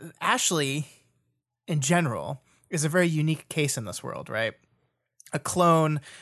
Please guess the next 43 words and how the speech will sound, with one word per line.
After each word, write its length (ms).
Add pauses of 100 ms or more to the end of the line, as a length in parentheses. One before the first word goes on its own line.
(100)
um, 420
they 180
had 320 (180)
much 320
more 180
interaction 640
with 180
the 60
shard 360
space 340
stuff 400
than 180
just 220
about 200
anyone 360
else 340
through 160
their 140
dreams, 440
I 100
believe. 500 (560)
Um, 400 (840)
are 160
we, 200 (160)
are 80
we 100
hinting 360
at 80
something 340
here? 260
Like, 200
is, 240
is 180
there, 260
is 160
there 100
kind 200
of, 100
like, 300
long-term 1000
setup 400
here? 220
Like, 220